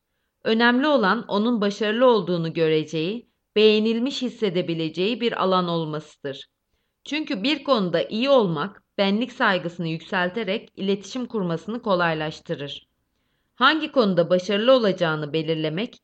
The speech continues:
ve onu bu alana yöneltmek kadar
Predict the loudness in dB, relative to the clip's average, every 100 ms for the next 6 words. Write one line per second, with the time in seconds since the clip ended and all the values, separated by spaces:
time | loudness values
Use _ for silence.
0 | _ _ -4 -2 0 0 0 2 4 6
1 | 4 2 0 -2 -2 -4 -4 -6 -4 -4
2 | -2 -2 -4